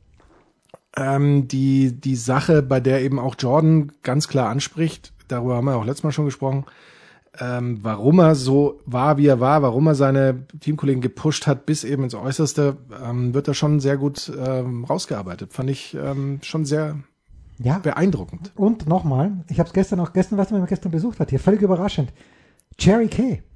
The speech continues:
Speaker 1: No way.
Speaker 2: Yes, because Cherry K ist, also Gerhard Kleffmann von der Süddeutschen Zeitung, denkt daran, ich hoffe, ich verrate nicht zu viel, sich einen Hund anzuschaffen.
Speaker 1: Und da hat er sich bei dir Tipps <laughs> gegeben,
Speaker 2: <laughs>
Speaker 1: geben
Speaker 2: In,
Speaker 1: lassen?
Speaker 2: in puncto Hundeerziehung, ja,
Speaker 1: Oh
Speaker 2: ist bei
Speaker 1: mein
Speaker 2: mir
Speaker 1: Gott.
Speaker 2: dabei gekommen.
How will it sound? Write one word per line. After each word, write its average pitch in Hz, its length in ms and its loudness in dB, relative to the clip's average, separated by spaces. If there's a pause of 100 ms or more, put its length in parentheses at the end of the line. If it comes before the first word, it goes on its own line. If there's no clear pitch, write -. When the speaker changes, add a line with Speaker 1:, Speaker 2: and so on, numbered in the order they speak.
Speaker 1:
No 131 320 6
way. 139 360 6
Speaker 2:
Yes, 226 360 6
because - 320 2
Cherry 214 240 4
K 208 160 4
ist, 196 260 2
also 151 180 4
Gerhard 175 220 2
Kleffmann 196 240 -4
von 170 100 -2
der 156 60 2
Süddeutschen 175 360 -2
Zeitung, 165 360 -2
denkt 190 320 0
daran, 143 320 -4
ich - 80 -8
hoffe, 175 180 -4
ich 131 60 -4 (100)
verrate 147 460 -2
nicht 170 160 -4
zu - 80 -10
viel, 180 260 -4 (360)
sich 165 180 2
einen 147 100 6
Hund 208 140 -2
anzuschaffen. 131 640 -8 (480)
Speaker 1:
Und 180 140 6
da 165 40 4
hat 208 140 6
er 190 80 4
sich - 180 2
bei 175 140 2
dir 208 240 4
Tipps 208 340 6
<laughs> - 20 -20
gegeben, 190 400 8 (280)
Speaker 2:
<laughs> - 260 -6
Speaker 1:
geben 180 220 8
Speaker 2:
In, - 40 10
Speaker 1:
lassen? 226 220 8
Speaker 2:
in 190 120 6
puncto 220 280 4
Hundeerziehung, 147 540 2
ja, 160 140 4
Speaker 1:
Oh - 40 8
Speaker 2:
ist 170 80 4
bei 165 80 8
Speaker 1:
mein 151 120 6
Speaker 2:
mir - 80 8
Speaker 1:
Gott. 139 120 6
Speaker 2:
dabei 175 120 6
gekommen. 170 220 -2